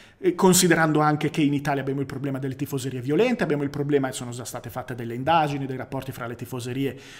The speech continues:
eh, più estreme e la criminalità organizzata, il rapporto del ricatto su base violenta della, mm,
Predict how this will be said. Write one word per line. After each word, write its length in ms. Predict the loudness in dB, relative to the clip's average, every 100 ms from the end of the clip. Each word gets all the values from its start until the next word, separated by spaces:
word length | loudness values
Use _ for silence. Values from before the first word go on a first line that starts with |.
| -12
eh, 80 | -8
più 160 | 2 6
estreme 800 | 6 4 2 4 6 6 2 0
e 160 | 2 4
la 100 | 4
criminalità 520 | 0 -4 -4 -4 -6
organizzata, 720 | -6 -6 -6 2 6 6 4
il 40 | -4
rapporto 380 | 0 2 2
del 160 | 0 -2
ricatto 800 | -4 -6 4 4 4 0 -6 -4
su 160 | -2 0
base 320 | 2 2 2
violenta 800 | 6 6 8 4 2 -2 -6 -8 -16 -16
della, 640 | 0 6 8 8 8 6 4
mm, 380 | 2 -2 -4